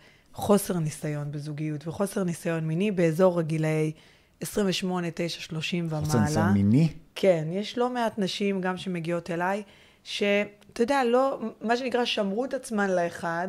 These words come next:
Speaker 1: ואז זה לא קרה, והן היום בנות שלושים, ואין להן ניסיון לא זוגי ולא מיני, והן לא יודעות איך להביא את עצמן, איך להביא את עצמן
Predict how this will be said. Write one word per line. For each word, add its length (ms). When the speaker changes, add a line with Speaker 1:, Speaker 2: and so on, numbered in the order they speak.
Speaker 1:
ואז 280
זה 80
לא 160
קרה, 420
והן 240
היום 260
בנות 180
שלושים, 580
ואין 220
להן 160
ניסיון 440
לא 140
זוגי 460
ולא 340
מיני, 400
והן 280
לא 100
יודעות 220
איך 140
להביא 220
את 60
עצמן, 460
איך 160
להביא 180
את 40
עצמן 400